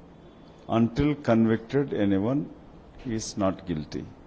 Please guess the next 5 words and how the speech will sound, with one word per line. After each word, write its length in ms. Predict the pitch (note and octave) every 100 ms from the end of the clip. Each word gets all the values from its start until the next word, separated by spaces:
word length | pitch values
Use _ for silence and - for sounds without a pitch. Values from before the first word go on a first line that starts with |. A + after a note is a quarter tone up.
| - - - - - - - - - - - -
When 420 | - F#2+ A2+ C3 -
he 300 | A2+ A#2 C#3+
joins 600 | A#2 B2+ D3 D#3+ D#3 -
the 80 |
people, 720 | - G#2 E2+ - F2 G#2+ D#3+